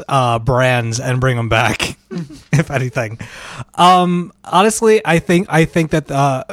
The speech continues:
minus Batman, there would be other people to defend Gotham. Maybe the stories wouldn't be the same, but I think that there's enough heroes and enough people that are pure of heart inside of Gotham to defend it,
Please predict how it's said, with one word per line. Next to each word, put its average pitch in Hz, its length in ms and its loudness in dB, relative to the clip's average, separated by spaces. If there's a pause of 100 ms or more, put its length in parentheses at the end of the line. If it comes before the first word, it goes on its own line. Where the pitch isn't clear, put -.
(160)
minus 160 480 0
Batman, 139 680 0
there 151 180 0
would 143 140 0
be 143 180 0
other 143 240 -2
people 123 540 -4
to 117 400 -4
defend 110 400 -4
Gotham. 104 480 -4 (400)
Maybe 151 240 2
the 151 80 0
stories 160 400 0
wouldn't 143 220 -2
be 139 80 0
the 135 80 -2
same, 127 420 -4
but 123 140 -2
I 120 80 -2
think 135 160 -4
that 127 100 -4
there's 123 220 -2
enough 135 260 0
heroes 123 560 -2
and 120 100 -6
enough 127 280 -4
people 127 300 -2
that 113 120 -2
are 110 60 -4
pure 127 200 -2
of 113 100 -6
heart 117 280 -2
inside 117 320 -2
of 117 80 -6
Gotham 110 400 -4
to 110 120 -6
defend 113 360 -4
it, 95 160 -4